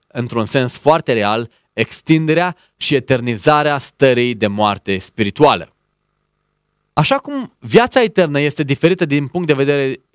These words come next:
calica-, calitativ de viața noastră actuală,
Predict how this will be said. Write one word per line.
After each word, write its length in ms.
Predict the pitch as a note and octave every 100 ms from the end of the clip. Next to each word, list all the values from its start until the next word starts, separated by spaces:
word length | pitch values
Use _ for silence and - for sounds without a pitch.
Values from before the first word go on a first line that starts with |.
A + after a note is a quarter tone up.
| _
calica-, 480 | D3 C3+ B2+ C3+ A#2+ _
calitativ 640 | C#3+ C#3 C3+ A#2+ D3+ G2+ - _
de 100 | -
viața 320 | A#2 D3 F3 C#3
noastră 280 | C3+ B2+
actuală, 640 | A2+ - C3+ C3+ F#2 G#2+